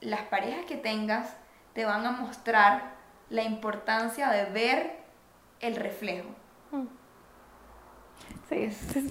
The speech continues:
Speaker 2: no, no puedo estar más de acuerdo con eso y pues tengo varios años de estar soltera, pero, pero en este proceso me he dado cuenta precisamente de eso. Ya cuando uno pues hace más introspección y busca esa transformación es donde encuentra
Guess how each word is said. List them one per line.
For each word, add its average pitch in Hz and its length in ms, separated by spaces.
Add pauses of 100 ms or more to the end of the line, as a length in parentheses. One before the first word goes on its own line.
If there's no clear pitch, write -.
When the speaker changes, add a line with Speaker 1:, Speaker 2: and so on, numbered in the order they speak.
(640)
Speaker 2:
no, 220 360
no 220 260
puedo 254 180
estar 240 220
más 254 160
de 247 80
acuerdo 240 380
con 226 160
eso 330 500
y 196 380
pues 180 280
tengo 202 220
varios 226 420
años 220 300
de 214 60
estar 190 280
soltera, 220 500
pero, 180 440 (1300)
pero 208 200
en 202 80
este 202 220
proceso 247 500
me 226 160
he 196 40
dado 196 200
cuenta 202 300
precisamente 190 720 (200)
de 262 140
eso. 226 160
Ya 190 200
cuando 208 280
uno 208 240 (440)
pues 196 180
hace 190 200
más 214 200
introspección 220 920
y 185 120
busca 202 480
esa 214 200
transformación 226 840
es 185 200
donde 185 300
encuentra 185 680